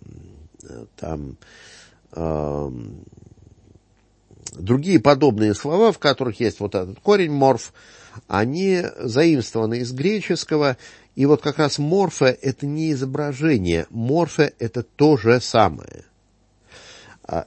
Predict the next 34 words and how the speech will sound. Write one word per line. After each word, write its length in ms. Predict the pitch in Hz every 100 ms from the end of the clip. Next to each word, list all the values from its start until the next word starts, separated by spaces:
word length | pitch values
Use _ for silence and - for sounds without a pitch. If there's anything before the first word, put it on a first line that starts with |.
| _
это 340 | 117 104 127 113
нечто, 460 | 135 170 - 143
что 200 | 120 127
обладает 480 | 120 120 123 147 127
тем 180 | - 139
же 120 | 120
набором 460 | 110 104 123 127 107
свойств 480 | - 110 117 -
и 60 | 98
характеристик. 840 | - 104 - - 113 73 - - 104
Ну, 80 | 131
вот 120 | 117 _
как, 400 | 131 123 - - _ - - _ _ _ -
э, 260 | 98 95
когда 300 | 92 107 139
говорят 380 | 117 107 135 131
о 80 | 107
тераморфировании, 1300 | - 143 131 120 120 - - 156 123 85 73 73 62 _
там, 200 | - 50 50 - -
э, 640 | 71 65 53 - 78 82 98
значит, 400 | 92 - - - _ _ _ - - - _ -
э, 360 | 71 73 69 69
в 140 | -
проекте 600 | - 120 135 139 - -
или 140 | 90 80
там 180 | 82
в 80 | 82
научной 420 | 107 113 98 -
фантастике, 640 | 87 98 110 180 170 - -
что 140 | 101
такое 200 | 113 110
тераморфирование? 1300 | 98 113 101 98 101 101 - - 214 190 175 156 131 -
Это 240 | 143 143
когда 600 | 127 104 104 117 139 135